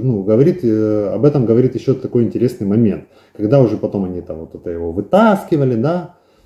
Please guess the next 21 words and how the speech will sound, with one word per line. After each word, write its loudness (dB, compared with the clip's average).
типа -2
ставили 2
на -6
колени, 4
ну, 0
вот -2
эта -2
вот -2
вся -6
ерунда, -2
да, -2
не, 6
вообще 0
не 6
хочу 0
это 2
даже -2
комментировать, 0
бредятина 0
уже -10
полная. -8